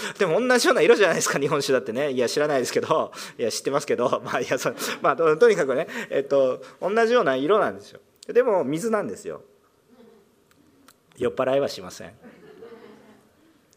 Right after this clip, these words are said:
でも、これ信じる必要はないです。確実に知ってますから。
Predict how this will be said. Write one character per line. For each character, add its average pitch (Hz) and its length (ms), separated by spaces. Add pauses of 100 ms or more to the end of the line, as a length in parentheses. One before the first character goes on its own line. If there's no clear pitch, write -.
(800)
で 277 60
も、 277 60
こ 330 80
れ 339 80
信 440 200
じ 494 120
る 392 80
必 - 160
要 202 60
は 190 40
な 196 100
い 165 60
で 123 100
す。 117 180
確 214 260
実 208 240
に 160 80
知 - 160
っ - 20
て 233 100
ま 214 140
す - 80
か 82 120
ら。 - 160